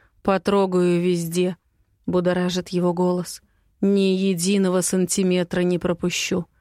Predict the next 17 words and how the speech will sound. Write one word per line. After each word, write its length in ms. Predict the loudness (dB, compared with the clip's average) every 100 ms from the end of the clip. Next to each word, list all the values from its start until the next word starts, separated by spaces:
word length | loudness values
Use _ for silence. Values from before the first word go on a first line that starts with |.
| _ _ _ 0
ни 420 | 2 4 2 0
единой 440 | 0 2 2 2
дырочки». 680 | 2 0 0 -4 -8 -8 -10 _ _ _ _ _ _ -6
Закусив 640 | -2 0 0 -4 -2 -2 -2
губы 400 | -2 -2 0 -2
и 180 | -2 -4
прикрыв 540 | -2 -4 -2 -4 -2
глаза, 500 | 0 0 0 -2 -2 -6 -20 -20 -4
я 240 | 0 2
молча 580 | 2 2 0 -2 -2 -4
стану 480 | -4 -4 0 0 -2
под 300 | -2 -4 -2
ним, 260 | -2 -2 -6 _ _ _ _ -4
потому 380 | 0 2 0
что 220 | -2 -4 -2
его 260 | 0 0
шепот 560 | -2 -2 -2 -2 -6